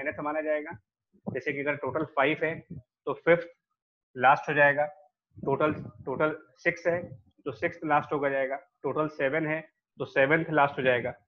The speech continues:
तो जो भी आपके total number of seconds हैं, उसी में से आपका last second वाला आएगा, Last second उसी में से आएगा।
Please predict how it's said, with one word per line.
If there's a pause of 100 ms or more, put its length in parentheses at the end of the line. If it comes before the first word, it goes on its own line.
(540)
तो
जो
भी
आपके
total
number
of
seconds
हैं, (420)
उसी
में
से
आपका
last
second
वाला
आएगा, (420)
Last
second
उसी
में
से
आएगा।